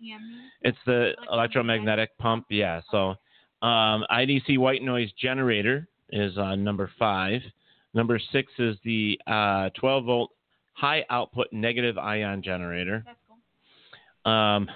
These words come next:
Speaker 2: wow. Bluetooth, <laughs> which is really
Speaker 1: Four point oh.
Speaker 2: cool. Four point oh, used directly into, uh, the audio mixing circuit, which is cool. Um, the next one from that is I D C laser grid. There you go,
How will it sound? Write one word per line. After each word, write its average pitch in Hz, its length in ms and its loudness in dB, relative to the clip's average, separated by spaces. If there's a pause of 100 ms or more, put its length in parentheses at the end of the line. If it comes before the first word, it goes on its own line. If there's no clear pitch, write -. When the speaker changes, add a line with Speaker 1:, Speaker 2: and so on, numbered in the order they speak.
(120)
Speaker 2:
wow. 131 340 0 (420)
Bluetooth, 151 600 0 (320)
<laughs> 202 340 0
which 143 220 0
is 127 180 0
really 113 320 2
Speaker 1:
Four - 80 -6
point 120 60 -4
oh. - 20 4
Speaker 2:
cool. 107 400 2
Four 104 140 2
point 113 320 2
oh, 131 340 2 (320)
used 107 220 0
directly 113 520 2
into, 98 640 0 (520)
uh, 90 300 4
the 95 120 4
audio 98 240 4
mixing 98 460 0
circuit, 90 260 -2
which 87 180 -4
is 85 140 -8
cool. 98 260 0 (360)
Um, 92 520 4
the 92 120 2
next 98 320 -2
one 101 580 2
from 98 160 0
that 101 140 4
is 98 100 0
I 98 140 4
D 95 200 -2
C 104 120 -2
laser 113 500 2
grid. 98 300 0
There 123 100 2
you 147 160 0
go, 101 360 0